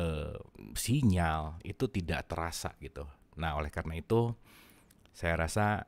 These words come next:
eh, setelah kita bahas beberapa pertemuan, ini kita akan bahas basic-basic, karena inti dari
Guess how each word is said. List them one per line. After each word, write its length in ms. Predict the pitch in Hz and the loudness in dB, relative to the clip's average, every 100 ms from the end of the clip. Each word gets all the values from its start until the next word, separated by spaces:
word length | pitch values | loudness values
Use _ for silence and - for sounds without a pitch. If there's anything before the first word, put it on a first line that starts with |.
| - | -6
eh, 420 | 80 80 78 76 64 | -4 -2 -2 -4 -6
setelah 320 | 80 78 76 | -6 -4 -6
kita 240 | - 78 | -6 -6
bahas 320 | 76 71 78 | -4 -4 -4
beberapa 480 | - 78 71 78 80 | -4 -4 -2 -4 -4
pertemuan, 640 | 71 - 76 78 90 117 - | -4 -2 -2 0 0 -2 -4
ini 400 | 80 85 92 87 | -4 -2 -2 -4
kita 320 | - - 69 73 | -8 -6 -6 -4
akan 240 | 76 76 | -6 -2
bahas 240 | 76 73 | -2 -4
basic-basic, 800 | - 80 - 82 - 76 - 107 | -2 -4 -4 -6 -4 -4 -4 -4
karena 320 | 78 80 80 80 - - - - | -2 0 0 -2 -10 -20 -20 0
inti 320 | 107 98 113 | 2 6 6
dari 180 | 90 87 | 4 0